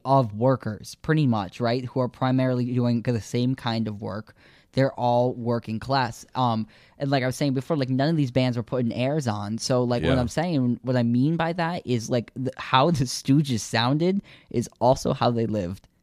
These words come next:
Speaker 1: And same with the M C five.
Speaker 2: Yeah.
Speaker 1: Like, you know what I mean?
Speaker 2: Yeah,
Speaker 1: Like,
Speaker 2: yeah.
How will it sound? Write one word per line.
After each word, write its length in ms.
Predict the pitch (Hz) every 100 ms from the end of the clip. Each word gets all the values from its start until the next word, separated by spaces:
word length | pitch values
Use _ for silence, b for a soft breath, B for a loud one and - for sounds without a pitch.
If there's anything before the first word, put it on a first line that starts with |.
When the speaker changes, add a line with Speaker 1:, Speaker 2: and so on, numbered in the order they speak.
| _ _
Speaker 1:
And 280 | - 131 131
same 240 | - 143 151
with 100 | 139
the 80 |
M 140 | 127 131
C 160 | -
five. 360 | 113 110 120 -
Speaker 2:
Yeah. 180 | 87 110
Speaker 1:
Like, 220 | 104 - b b b
you 140 | 123 143
know 60 |
what 100 | 147
I 80 | 127
mean? 300 | 117 123 151
Speaker 2:
Yeah, 80 | 156 107
Speaker 1:
Like, 100 | 90
Speaker 2:
yeah. 220 | 92 90